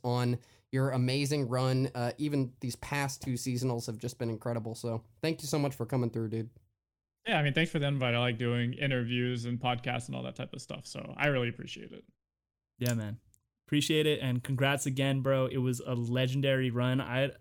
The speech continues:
Speaker 3: I doubt another seasonal is gonna top that performance, man. That was one for the books for sure.
Speaker 2: Thanks, I appreciate it.
Speaker 1: This is, uh, Squeeby and Faint from Loaded Dice, episode four, signing off. We will see you guys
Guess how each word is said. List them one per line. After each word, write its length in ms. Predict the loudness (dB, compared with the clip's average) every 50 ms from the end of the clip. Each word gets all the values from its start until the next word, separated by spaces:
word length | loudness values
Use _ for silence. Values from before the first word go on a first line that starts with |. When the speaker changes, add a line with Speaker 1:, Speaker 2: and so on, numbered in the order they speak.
| -20 _ _ _ _ _ _ _ _ _ _
Speaker 3:
I 160 | 0 2 2
doubt 580 | 2 0 -2 0 2 4 4 4 2 0 -2 -6 -12 _ -14 _
another 380 | 0 2 4 4 4 4 4 2
seasonal 340 | 2 0 0 2 2 2 2
is 60 | 2
gonna 180 | 2 0 0 0
top 340 | -2 -2 -2 -2 -2 0 0
that 160 | 0 0 0
performance, 560 | -2 -6 -6 -4 -4 -4 -2 -4 -6 -6 -6 -6
man. 140 | -6 -4
That 160 | -2 0 0 2
was 240 | 2 0 -2 -4 -8 -12 -8
one 260 | -2 0 0 0 0
for 100 | 0 -2
the 60 | -4
books 280 | -6 -6 -6 -8 -10 -10
for 140 | -12 -12 -10
sure. 320 | -8 -8 -8 -8 -10 -12 _ _ _ _ _ _ _ _ _ _ _ _ _ _ _ -12 -6 -4
Speaker 2:
Thanks, 320 | -2 -2 -2 -2 -4 -4
I 60 | -6
appreciate 460 | -6 -6 -6 -8 -10 -10 -10 -12 -12
it. 140 | -14 -16 -18 -20 _ _ _ _ _ _ _ _
Speaker 1:
This 160 | -8 -8 -6 -4
is, 180 | -2 0 0
uh, 180 | 0 0 0 0
Squeeby 460 | -2 -4 -4 -4 -4 -2 0 -2 -2 0
and 140 | -2 -2 -2
Faint 420 | -2 -2 0 0 0 -2 -4 -8
from 180 | -6 -4 -2 0 0
Loaded 440 | 2 2 2 2 0 0 -2 -4 -6 -4
Dice, 380 | -2 0 0 0 0 -2 -4 -4 -4
episode 560 | -4 -2 -2 -2 -4 -2 0 0 0 0 0
four, 440 | -2 -2 0 0 2 2 2 0 -4 -8 -18 -20 _ _ _
signing 420 | -8 -4 -2 0 2 2 2 2
off. 360 | 2 2 2 0 -2 -4 -8 -14 -20 _ _ _ _ _
We 80 | -2 -2
will 80 | -2 -2
see 200 | -2 -2 0 0
you 120 | 0 0
guys 480 | 0 0 2 2 0 0 -2 -6 -8